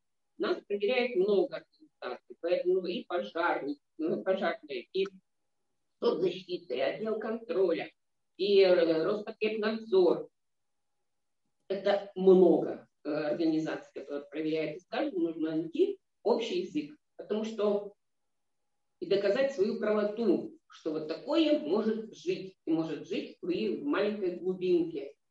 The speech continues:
Да, нужно обязательно держать в курсе дела администрацию. Мы нынче приходили, с тобой разговаривали, и я представляла, что дальше у нас будет, как будет проект развиваться, и что нам надо для этого сделать.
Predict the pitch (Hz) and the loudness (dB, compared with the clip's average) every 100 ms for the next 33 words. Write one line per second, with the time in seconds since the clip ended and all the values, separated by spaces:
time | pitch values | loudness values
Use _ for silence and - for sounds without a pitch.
0 | _ _ _ _ _ _ _ _ _ 131 | _ _ _ _ _ _ _ _ _ -10
1 | - 196 294 - 190 214 233 190 175 185 | -2 0 0 -2 0 0 2 0 0 -2
2 | 240 240 170 165 170 190 202 202 - 165 | -2 0 0 0 -4 -2 0 0 -4 -4
3 | 160 156 151 160 139 135 - _ - 165 | -4 -4 0 2 2 -2 -8 _ -4 -2
4 | 180 185 156 160 147 - - - 359 - | 2 2 2 0 -2 -4 -4 -8 -10 -10
5 | _ _ - 208 196 - - - 180 165 | _ _ -2 4 4 4 -2 -14 -4 -2
6 | 160 214 - - 170 170 170 _ _ - | -2 -4 -8 -12 -6 -2 -4 _ _ -10
7 | 147 190 - - 320 311 - - 349 _ | -6 -6 -8 -8 -4 -4 -4 -8 -12 _
8 | _ - - 156 208 247 - 165 156 147 | _ -14 -8 -4 -2 -2 -6 -8 -4 -4
9 | 143 - 156 147 147 - 359 - 359 - | -6 -6 -2 -2 -2 -6 -8 -2 -2 -2
10 | - - - 466 247 - 226 226 220 220 | -4 -4 -2 0 0 -2 -4 -4 -6 -8
11 | 208 - 202 196 - 190 202 _ - - | -10 -4 -2 -2 -2 -8 -10 _ -20 -20
12 | _ _ _ _ _ _ _ - 233 247 | _ _ _ _ _ _ _ -6 -4 -4
13 | - 202 226 190 160 170 - - 139 - | -4 -2 2 4 4 2 -4 -6 -10 -10
14 | - 175 - - 233 | -8 -8 -10 -18 -20